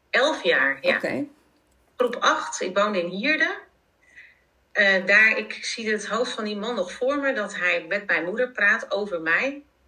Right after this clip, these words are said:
Speaker 1: Eh, ook zo typisch. Eh, ik was elf jaar, vijfenvijftig kilo. Dat is het eerste wat ik nog weet. Eh, dat was, eh, te zwaar volgens de curve.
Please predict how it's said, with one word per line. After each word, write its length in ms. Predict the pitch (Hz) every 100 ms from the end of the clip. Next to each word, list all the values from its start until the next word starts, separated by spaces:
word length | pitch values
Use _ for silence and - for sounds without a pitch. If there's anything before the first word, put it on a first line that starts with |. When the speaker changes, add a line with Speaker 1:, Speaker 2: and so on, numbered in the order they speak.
| _
Speaker 1:
Eh, 380 | - 180 170 165
ook 100 | 165
zo 120 | 190
typisch. 500 | 190 202 208 247 - - - - - _ _ _
Eh, 400 | 214 214 202 196
ik 80 | -
was 80 | 196
elf 280 | 196 277 320
jaar, 340 | - 233 247 247
vijfenvijftig 680 | 247 269 269 220 202 - -
kilo. 500 | 202 160 131 - - _ _ _ _ _
Dat 260 | - 214 254
is 120 | 240
het 180 | 185 -
eerste 360 | - 262 - 202
wat 180 | 196
ik 260 | 190 - -
nog 200 | 180 -
weet. 500 | 175 214 359 - - _ _ _ - - - - _ _ _
Eh, 440 | 214 208 208 202 196
dat 160 | 240
was, 340 | 233 208 - -
eh, 140 | 175
te 160 | - 180
zwaar 360 | 180 185 262 -
volgens 280 | 208 - -
de 120 | -
curve. 560 | - 240 269 277 349